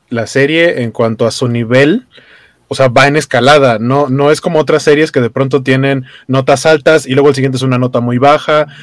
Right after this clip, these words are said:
o que se mantienen como superplanos. Esta de pronto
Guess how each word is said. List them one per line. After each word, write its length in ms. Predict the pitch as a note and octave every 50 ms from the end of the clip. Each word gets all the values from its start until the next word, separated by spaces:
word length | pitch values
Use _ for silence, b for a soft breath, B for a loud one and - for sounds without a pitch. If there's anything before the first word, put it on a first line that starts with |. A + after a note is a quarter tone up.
| B B
o 100 | D3 B2+
que 60 | A#2+
se 80 | B2+ C3
mantienen 380 | C3 B2+ B2+ C#3+ D3 D3+ D3
como 180 | C3 C#3 B2 A2+
superplanos. 680 | - - A#2 - A#2 A2+ - C3+ C3+ C#3 D3+ D#3 D3+ D3+
Esta 220 | C#3+ - - E3+
de 100 | D#3 B2+
pronto 420 | - - C3+ C3+ C3 C#3+ D#3 D#3